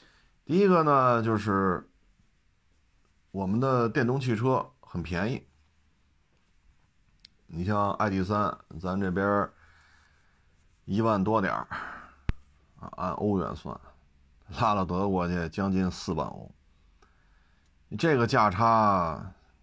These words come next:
它就值得你去操作呀，它就有利润啊。呃，这是一个方面啊。再一个呢，就是大毛啊，这边儿受到整个西方汽车主机厂的制裁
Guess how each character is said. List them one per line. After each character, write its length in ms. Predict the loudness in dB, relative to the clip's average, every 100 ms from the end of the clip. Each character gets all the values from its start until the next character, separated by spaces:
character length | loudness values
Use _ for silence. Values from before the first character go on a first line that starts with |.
| _ _ -20 _ _ -20
它 160 | -6 -2
就 120 | -2
值 200 | -2 -2
得 140 | 0
你 160 | 0 -2
去 200 | -4 -6
操 240 | -4 -4
作 220 | -2 -4
呀， 140 | -6 -10 -20 _ _ _ _
它 80 | -10
就 60 | -6
有 140 | -4
利 120 | -4
润 200 | -4 -6 -12 _ _
啊。 180 | -18 -18 _ _ _ _ _ _ _ _ _ _ _ _ _ _
呃， 80 | -20 -20 -20 -20 -20 -12
这 140 | -4 -2
是 160 | -2
一 80 | -4
个 120 | -4
方 200 | -6 -8
面 160 | -8 -10 -18 _ _ _ _ _ _ _ _ _
啊。 180 | -20 -20 _
再 300 | -2 2 2
一 40 | 2
个 160 | 2
呢， 360 | 2 2 0 -2
就 140 | -4
是 160 | -2 0
大 140 | 0
毛 360 | 2 2 0 -2 _ _ _
啊， 260 | -12 -12 -12
这 100 | -12
边 140 | -6 -2
儿 100 | -2
受 240 | -2 -2
到 160 | -2 -2
整 240 | -6 -6
个 360 | -4 -2 -2 -4 -10 _ _ _ _ _
西 240 | -12 -4
方 360 | 0 0 0 -2
汽 220 | -2 -4
车 180 | -2 -2
主 140 | -2 -2
机 80 |
厂 140 | -2 -4
的 80 | -6
制 180 | -6
裁 320 | -6 -4 -4